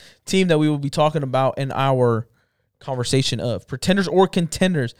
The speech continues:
My San Francisco forty-niners, coming off this massive dismantle of the Cardinals,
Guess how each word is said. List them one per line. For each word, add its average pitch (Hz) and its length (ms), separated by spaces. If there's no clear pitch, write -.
My 135 580
San 165 240
Francisco 147 420
forty-niners, 180 1000
coming 135 360
off 120 320
this 117 320
massive 117 800
dismantle 123 760
of 123 320
the 131 240
Cardinals, 135 800